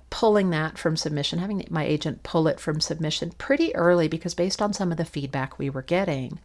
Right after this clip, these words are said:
I thought, you know, I'm, I wanna keep working on this and I, I don't wanna keep sending it out in the state it's in. I thought it was pretty strong, but editors were making some really good points. So I said, "Let's, let's pull it." And then I wrote another manuscript, another,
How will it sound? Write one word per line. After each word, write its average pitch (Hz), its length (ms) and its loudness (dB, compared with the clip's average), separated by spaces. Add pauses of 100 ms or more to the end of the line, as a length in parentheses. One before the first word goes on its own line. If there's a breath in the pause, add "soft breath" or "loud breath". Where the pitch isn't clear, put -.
(140)
I 247 160 8
thought, 247 440 4
you 233 120 4
know, 226 100 6
I'm, 214 240 4
I 196 60 4
wanna 202 200 4
keep 185 300 -4
working 160 340 2
on 135 160 2
this - 300 -4
and 175 180 0
I, 165 160 4
I 175 100 2
don't 180 120 4
wanna 185 220 2
keep 180 280 -4
sending 160 340 0
it 143 60 0
out 135 240 2
in 147 140 0
the 139 80 0
state 139 300 -2
it's - 160 -4
in. 135 100 2
I 131 60 2
thought 196 180 4
it 147 60 2
was 180 100 0
pretty 170 240 0
strong, 156 380 0
but 156 200 0
editors 233 380 6
were 170 80 2
making 160 300 0
some 151 220 -2
really 143 180 0
good - 180 -6
points. - 320 -6
So 147 320 2 (220)
I 190 60 -2
said, 208 180 2
"Let's, - 400 0
let's 220 240 2 (260)
pull 170 260 6
it." 156 220 4
And 196 240 4
then 208 160 2
I 202 220 2
wrote 208 280 2
another 320 260 2
manuscript, - 580 -2
another, 160 440 0